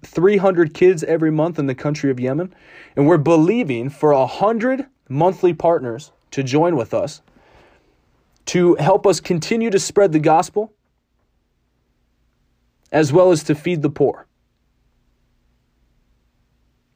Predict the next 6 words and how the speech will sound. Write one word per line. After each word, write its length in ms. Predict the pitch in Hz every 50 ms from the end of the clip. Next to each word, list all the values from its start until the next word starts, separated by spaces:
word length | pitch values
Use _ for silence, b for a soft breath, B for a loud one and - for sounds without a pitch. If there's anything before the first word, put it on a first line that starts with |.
| _ _ - - _
Second 380 | - - - 202 202 - 190 165
Corinthians 520 | - - 170 180 175 - 151 143 139 - -
chapter 360 | - 175 160 156 - - 139
nine, 280 | 143 147 143 143 147 131
verse 180 | 139 135 -
six. 440 | - - 139 - - - - -